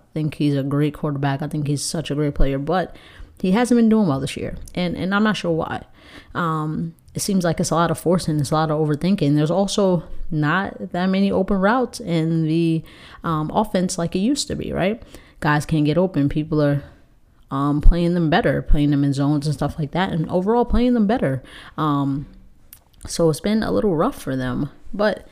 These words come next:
because of that, Mahomes is like, "Oh, I have to create," right? And which I understand, um, especially being who he is, playing, playing the way that he did last year in the Super Bowl and stuff like that. Um, half of the plays that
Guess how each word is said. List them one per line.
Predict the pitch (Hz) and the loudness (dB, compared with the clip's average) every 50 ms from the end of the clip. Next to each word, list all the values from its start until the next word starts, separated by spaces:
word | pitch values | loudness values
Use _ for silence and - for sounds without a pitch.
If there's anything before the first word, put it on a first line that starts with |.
| - - - - - - - - - - _ _ _ - | -20 -20 -20 -20 -20 -20 -20 -20 -20 -20 _ _ _ -12
because | - - - - 185 220 240 226 | -12 -12 -8 -4 0 0 2 2
of | 151 131 | 0 0
that, | 127 127 127 123 - - - - - - - - _ - - | -2 -4 -4 -6 -8 -12 -14 -16 -16 -16 -18 -20 _ -12 -8
Mahomes | - 156 123 156 151 151 147 143 139 | -6 -2 -2 0 0 0 0 0 -2
is | 135 139 | -2 -2
like, | 147 139 135 - - - | -2 -2 -4 -6 -4 -4
"Oh, | 165 147 135 139 - | -4 -4 -4 -6 -6
I | - | -4
have | 143 147 143 - | -4 -4 -4 -6
to | - | -8
create," | - - 143 127 - - - - - - - | -8 -6 -4 -4 -4 -6 -8 -14 -20 -18 -12
right? | - - 180 220 285 277 | -8 -8 -8 -8 -8 -8
And | 170 165 | -6 -6
which | 151 160 - - | -6 -4 -4 -2
I | 226 | 0
understand, | 247 208 170 - 165 156 147 151 147 - - - | 0 0 0 -2 -2 -2 -2 -2 -2 -6 -8 -6
um, | 156 160 147 143 143 165 185 | -4 -2 -2 -2 -2 -4 -6
especially | 170 - - 156 156 - - 160 147 - - - - - - - - | -8 -6 -4 -4 -4 -4 -4 -4 -6 -6 -8 -14 -20 -20 -16 -8 -2
being | 180 170 160 151 | 0 2 2 2
who | 156 151 | 2 0
he | 156 147 151 | 0 2 2
is, | 156 147 143 | 0 0 -2
playing, | - - - 151 147 147 147 - - - - | -6 -6 -4 -2 -2 -2 -4 -6 -10 -10 -4
playing | - 165 151 151 151 151 | -2 0 0 0 0 0
the | 147 | 0
way | 143 143 | -2 -2
that | 143 143 | -2 -2
he | 139 143 | -2 -2
did | 139 147 143 139 | 0 0 -2 0
last | 139 135 131 - | -2 -2 -2 -4
year | 170 151 | -4 -2
in | 151 147 | -2 -4
the | |
Super | - - 240 214 202 | -2 -2 -2 -2 0
Bowl | 190 196 214 | -2 -2 -2
and | 208 185 | -2 -4
stuff | - - - - | -4 -6 -8 -8
like | 131 139 143 - | -8 -8 -6 -2
that. | 190 196 202 196 190 190 | -2 0 0 0 -2 -4
Um, | 196 - 143 147 147 | -6 -4 -2 -2 -2
half | 143 - - - 185 - 151 | -2 -4 -4 -4 -4 -4 -4
of | 147 | -6
the | 147 147 | -6 -6
plays | - - 165 147 143 135 135 | -4 -4 -2 -2 -2 -2 -2
that | 143 139 135 - | -2 -4 -4 -6